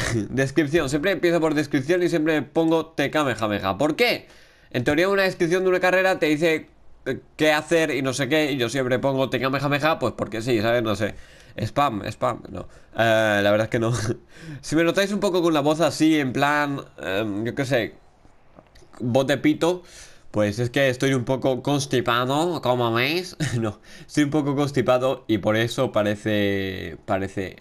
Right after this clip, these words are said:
así la voz, ¿vale? Aunque no creo que se me, no, no creo que se me note mucho, pero bueno. Luego, <laughs> what the fuck. Luego, eh, la foto, que es cuando ya la tengamos creada para que, eh, la gente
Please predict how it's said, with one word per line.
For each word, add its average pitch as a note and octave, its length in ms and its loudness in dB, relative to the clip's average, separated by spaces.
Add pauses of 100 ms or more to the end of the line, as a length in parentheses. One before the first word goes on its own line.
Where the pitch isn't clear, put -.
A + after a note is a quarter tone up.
así G#2 260 -2
la G2+ 140 2
voz, F2+ 180 -4
¿vale? F#2 220 -2
Aunque A2 260 -4
no A#2 160 0
creo B2+ 200 0
que A#2+ 60 -8
se A#2 200 -2
me, A2+ 220 -4 (140)
no, B2 240 -2 (160)
no B2 260 -2
creo B2+ 220 -2
que A#2+ 140 -6
se A#2+ 160 -6
me A2 180 -2
note A#2+ 420 -2
mucho, B2+ 460 -2 (400)
pero B2 180 0
bueno. F#2+ 220 -2 (340)
Luego, C#3 320 4 (160)
<laughs> G2+ 200 -6
what G#2 160 0
the F#2+ 80 -8
fuck. - 200 -8 (520)
Luego, E3 480 2
eh, D#3 260 4
la D#3 140 2
foto, G#3 520 0
que C#3+ 120 0
es - 100 -4
cuando D3 240 0
ya C#3 160 2
la C#3+ 140 0
tengamos C#3+ 440 0
creada D3 380 2
para B2+ 240 2
que, A2+ 380 0
eh, A2 580 4
la A2 160 2
gente C#3+ 560 0